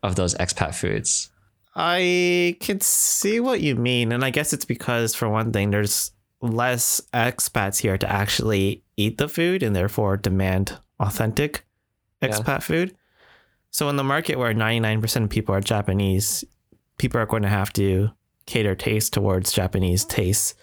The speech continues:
Speaker 1: Mm.
Speaker 2: Um, but that being said, like, I think, like, the French and Italian food you find here is really good, even if it is
Speaker 1: Oh.
Speaker 2: slightly Japanesified,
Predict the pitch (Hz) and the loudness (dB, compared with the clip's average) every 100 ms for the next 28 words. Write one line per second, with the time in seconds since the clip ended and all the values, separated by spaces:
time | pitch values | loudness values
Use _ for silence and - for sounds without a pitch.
0 | _ _ - 117 107 107 117 _ _ _ | _ _ -4 -2 0 -2 -4 _ _ _
1 | _ _ _ 123 113 113 110 110 147 147 | _ _ _ -2 0 0 0 0 -2 -2
2 | 160 190 180 131 151 156 110 107 101 101 | -2 0 -2 0 0 0 0 0 0 -2
3 | _ - - _ _ 127 123 160 147 - | _ -18 -18 _ _ -2 0 0 -2 -6
4 | _ - - 156 123 - 117 - 98 123 | _ -18 -6 -2 0 -2 -2 0 0 0
5 | 131 117 - 104 120 143 156 170 - - | 0 0 0 0 2 2 0 0 -2 -2
6 | 165 175 160 147 147 160 151 180 160 117 | 0 0 0 0 0 0 0 0 2 2
7 | 110 - - _ _ 104 156 98 101 107 | 0 -2 -8 _ _ 0 0 0 0 0
8 | 127 - _ _ _ 127 113 110 104 104 | -2 -6 _ _ _ 0 2 2 2 2
9 | 101 95 98 135 175 - - - 113 117 | 0 2 2 2 0 -2 -6 -4 -2 0
10 | 104 - - 101 104 107 110 135 127 147 | 0 -2 -4 -2 0 2 2 0 0 0